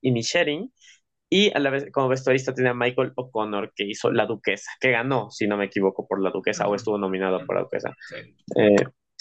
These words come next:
Speaker 1: entonces, pues bueno, creo, creo que el elen-, todo lo que acabamos de decir habla por sí solo, ¿no? Además tiene el tema de que es la guerra, que le encanta a la Academia premiar películas de guerra,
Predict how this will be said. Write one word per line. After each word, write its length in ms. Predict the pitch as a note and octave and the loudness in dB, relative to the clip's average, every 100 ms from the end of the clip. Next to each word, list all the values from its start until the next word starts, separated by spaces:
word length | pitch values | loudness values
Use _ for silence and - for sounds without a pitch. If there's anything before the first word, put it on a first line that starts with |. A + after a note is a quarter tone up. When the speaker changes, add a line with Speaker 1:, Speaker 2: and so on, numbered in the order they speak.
| - - | -8 2
Speaker 1:
entonces, 640 | C3+ C3 D3 D3 D3 C#3 - | 4 6 4 4 0 2 4
pues 200 | A#2+ B2 | 4 6
bueno, 340 | B2 C3 B2 | 4 4 2
creo, 180 | C3 - | 2 2
creo 240 | C3+ B2+ | 4 2
que 400 | B2 A#2+ A2+ A#2 A#2 | 4 2 4 0 2
el 160 | B2+ | 2
elen-, 380 | B2+ C3 C3+ C3 | 2 0 -6 -2
todo 200 | F3 F#3 | 2 2
lo 120 | F3 | 2
que 80 | C3 | 0
acabamos 400 | A#2 A#2+ C3 B2+ | 0 0 -2 -4
de 80 | A2+ | -4
decir 220 | G2+ C3 | -2 4
habla 280 | B2+ B2 A#2 | 4 4 0
por 140 | A2 G#2+ | 0 -2
sí 140 | A2+ | -2
solo, 320 | - A2+ G#2 | 2 2 2
¿no? 180 | G2+ D3 | 2 0
Además 400 | F3 C#3+ C#3 C3+ | 2 0 -2 -4
tiene 160 | - C3+ | -4 -2
el 100 | B2+ | 0
tema 220 | B2+ B2 | 0 2
de 120 | A#2 | -2
que 120 | - G#2 | 0 -2
es 120 | G2 | 0
la 120 | F#2 | -2
guerra, 360 | A#2+ C#3+ C#3 C#3 | 0 0 0 -4
que 100 | A2 | -6
le 100 | F#2+ | -6
encanta 540 | F#2+ G2+ G#2 G#2+ G2+ | -4 -4 -4 -2 0
a 20 | |
la 80 | G2+ | 0
Academia 400 | G2+ G2 G2 G2 | 2 0 0 -2
premiar 320 | - G2+ G2+ | 0 2 0
películas 420 | G#2 G2+ G#2+ G2 | -2 -4 0 0
de 80 | G#2 | 0
guerra, 300 | G#2+ A2+ A2+ | -2 -2 -2